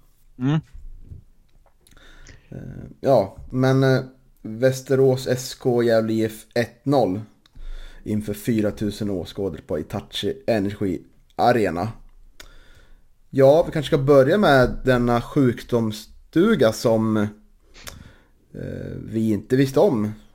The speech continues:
Speaker 2: innan. Att det var så pass många som har varit drabbade. Det var ju nästan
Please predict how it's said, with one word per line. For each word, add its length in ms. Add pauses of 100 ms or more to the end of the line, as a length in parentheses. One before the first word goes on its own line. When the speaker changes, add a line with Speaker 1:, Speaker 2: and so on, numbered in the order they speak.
(260)
Speaker 2:
innan. 440 (320)
Att 300
det 420
var 220
så 120
pass 240
många 300
som 140
har 80
varit 160
drabbade. 460 (140)
Det 320
var 180
ju 60
nästan 400